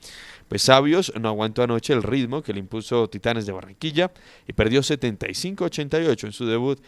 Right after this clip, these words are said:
en la Liga de Baloncesto. El equipo estaba ganando y de hecho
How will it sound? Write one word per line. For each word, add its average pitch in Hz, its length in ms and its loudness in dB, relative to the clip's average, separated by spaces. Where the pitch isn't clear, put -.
en 104 140 -4
la 104 60 2
Liga 110 180 2
de 107 60 2
Baloncesto. 104 580 0
El 131 100 4
equipo 165 400 0
estaba 160 300 0
ganando 117 480 0
y 95 80 -6
de 101 160 -4
hecho 139 340 -2